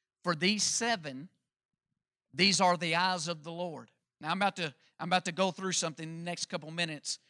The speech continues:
that's deep. And you're gonna have to go mine it out this week if you wanna get, but there's revelation on this. I got it this week. Listen,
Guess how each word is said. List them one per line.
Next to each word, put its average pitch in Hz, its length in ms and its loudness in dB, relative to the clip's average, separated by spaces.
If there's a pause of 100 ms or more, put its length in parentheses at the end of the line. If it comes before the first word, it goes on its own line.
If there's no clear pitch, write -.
(240)
that's 147 220 -2
deep. 143 400 0 (580)
And 151 120 -6
you're 165 100 0
gonna 165 160 2
have 165 200 0
to 165 60 -12
go 165 180 0
mine 170 340 0
it 170 100 -4
out 170 300 0
this 156 220 -2
week 160 340 -6
if 135 120 -12
you 151 80 -6
wanna 151 220 -2
get, 139 340 -6
but 135 160 -8
there's 135 220 -4
revelation 156 640 -2
on 139 160 -8
this. 139 220 -6
I 139 80 -4
got 147 200 -2
it 131 120 -14
this 139 180 -6
week. 156 280 -10 (400)
Listen, 151 300 -4